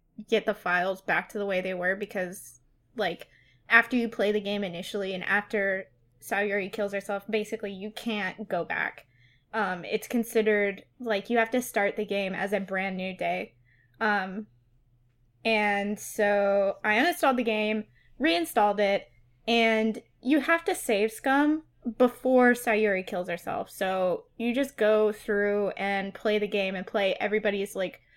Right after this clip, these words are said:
first initial route, and you have to get every piece of art. They're called C G art, and it's, like,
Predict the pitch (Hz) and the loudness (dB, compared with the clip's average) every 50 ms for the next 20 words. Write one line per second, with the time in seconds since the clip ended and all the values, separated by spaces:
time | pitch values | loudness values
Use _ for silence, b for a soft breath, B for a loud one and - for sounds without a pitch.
0 | b b b b - - 247 226 220 226 - 247 220 214 196 208 - 226 202 185 | b b b b -4 2 4 4 4 4 0 -2 -2 -2 -2 -4 -4 -4 -4 -2
1 | 185 180 190 202 233 233 - 233 220 220 220 202 220 214 - - 220 208 214 196 | 0 2 4 4 4 2 2 0 -2 0 0 0 -2 -4 -4 -4 -2 0 0 -2
2 | 185 - _ _ _ _ _ - 220 202 214 226 220 214 - - 240 233 - - | -2 -4 _ _ _ _ _ 0 0 2 2 0 0 -2 -4 -4 -4 -4 -2 -4
3 | 214 202 - - 185 196 208 247 233 - - _ - 277 277 - 330 311 294 262 | -6 -8 -6 -4 -2 0 0 0 -2 -4 -8 _ 0 0 2 4 2 2 2 0
4 | - - - 247 233 220 - - 196 202 220 226 220 - _ _ _ _ _ _ | -2 -4 -4 -2 -2 -4 -6 -8 -6 -6 -6 -6 -6 -8 _ _ _ _ _ _
5 | _ _ _ _ _ _ 233 233 226 233 233 - - _ _ _ _ - - 208 | _ _ _ _ _ _ 4 6 6 6 4 0 -8 _ _ _ _ -8 -4 -4
6 | 202 185 185 185 185 185 - - - _ _ _ _ - 214 226 233 - - 226 | -2 -2 -2 -4 -6 -8 -10 -12 -18 _ _ _ _ 0 0 0 0 -2 -2 2
7 | 220 214 202 202 - - | 2 2 2 0 -2 -8